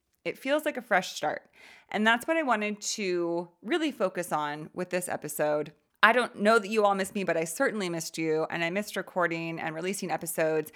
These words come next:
And yes, it was a bit challenging for me to accept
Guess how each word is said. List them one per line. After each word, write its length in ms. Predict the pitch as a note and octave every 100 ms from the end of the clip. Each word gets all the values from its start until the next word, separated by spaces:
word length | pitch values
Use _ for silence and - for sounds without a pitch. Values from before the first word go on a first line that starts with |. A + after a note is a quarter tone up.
| - - -
And 180 | - G3
yes, 240 | A3 A3 A3+
it 100 | F#3
was 120 | F#3
a 60 |
bit 180 | F#3 A#3+
challenging 800 | - G#3 E3+ E3+ F3 E3+ F#3+ B3
for 180 | - F#3
me 240 | E3+ F3+
to 720 | F3 - F#3 E3+ E3 E3+ G#3 - _ _ _ _ _ _ _ _ _ -
accept 640 | F#3+ - - D#3+ - -